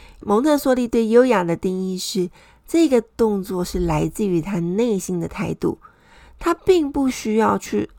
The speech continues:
额外的有自觉的去花费自己的精力去提醒自己，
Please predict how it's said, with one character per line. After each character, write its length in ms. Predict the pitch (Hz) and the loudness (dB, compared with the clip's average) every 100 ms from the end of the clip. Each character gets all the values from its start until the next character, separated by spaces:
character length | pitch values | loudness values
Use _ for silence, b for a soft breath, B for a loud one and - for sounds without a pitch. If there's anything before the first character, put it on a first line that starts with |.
| - | 0
额 220 | 190 202 | 2 4
外 380 | 240 277 247 196 | 4 2 2 0
的 140 | 185 | -2
有 200 | - 170 156 | 0 0 -2
自 360 | - 320 294 | -4 0 0
觉 320 | - - 180 165 | -2 -4 -4 -2
的 160 | 190 | -4
去 460 | - - 202 208 - _ _ | -6 -6 -4 -6 -10 _ _
花 260 | - 254 | -4 -4
费 200 | 269 254 | -2 -2
自 160 | 214 214 | -4 -6
己 220 | - 170 | -8 -4
的 140 | 151 156 | -2 -2
精 420 | - 180 180 185 | -2 -4 -4 -4
力 160 | 165 b b b | -6 b b b
去 180 | - - | -8 -8
提 280 | - - 180 | -8 -8 -8
醒 260 | 185 175 156 | -6 -8 -8
自 160 | 180 | -8
己， 240 | 175 170 | -8 -8